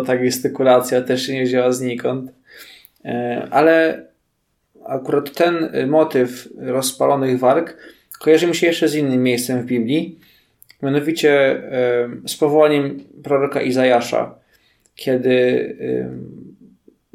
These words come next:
rozlega się taki głos, takie pytanie,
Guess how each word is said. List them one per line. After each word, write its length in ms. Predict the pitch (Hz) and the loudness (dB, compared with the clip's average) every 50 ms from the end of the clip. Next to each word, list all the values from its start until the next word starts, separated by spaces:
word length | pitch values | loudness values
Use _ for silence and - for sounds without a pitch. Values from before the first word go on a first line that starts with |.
| - 78 - - 120 | -20 -20 -14 -8 -4
rozlega 460 | 127 127 120 127 135 117 - 127 120 | -4 -2 0 0 -2 0 0 -2 -2
się 100 | - - | -4 -10
taki 220 | - - 127 123 | -12 -14 -12 -8
głos, 680 | 120 123 131 147 156 160 156 - - - - - - _ | -2 0 2 2 4 2 2 0 -2 -6 -8 -10 -16 _
takie 280 | - - 110 - - - | -20 -20 -12 -8 -8 -8
pytanie, 800 | - - 139 127 131 135 143 160 151 143 139 135 135 139 147 | -6 -6 -6 -2 0 0 0 0 0 0 0 0 0 -2 -4